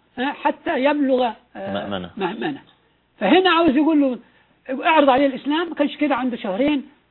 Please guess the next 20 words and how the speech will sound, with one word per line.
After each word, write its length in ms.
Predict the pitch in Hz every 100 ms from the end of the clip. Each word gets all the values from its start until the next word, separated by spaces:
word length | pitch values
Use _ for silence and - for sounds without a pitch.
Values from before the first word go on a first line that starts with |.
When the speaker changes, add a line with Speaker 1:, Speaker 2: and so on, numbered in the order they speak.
| _
Speaker 1:
آه، 600 | 214 214 214 233 - - 214 262 - -
اديه 240 | 190 254
مهلة 280 | 240 247 254
شهرين، 440 | - 202 247 247 - _ _
آه، 560 | 214 190 180 175 180 180 - _ _
و-، 60 | -
و-، 640 | 185 175 180 202 262 196
و-، 880 | 214 214 - 151 - _ 190 196 208 175 _ _ 175
لا 340 | 202 254 240
شيء 220 | - 214
هو. 160 | 185 165 160 _ _ _ 208
و-، 420 | 190 196 190 190 - - - _ _ _ _
فطبعا 380 | - 240 311 240
خ-، 200 | 190 254 - - 233 - 226 190
مشي 340 | 220 214 226
مع، 300 | 196 196 202 - 208
رجع 420 | 214 170 160 151 - _ _
صفوان 240 | _ 240 190
بن 120 | 160
أمية 500 | 196 190 240 269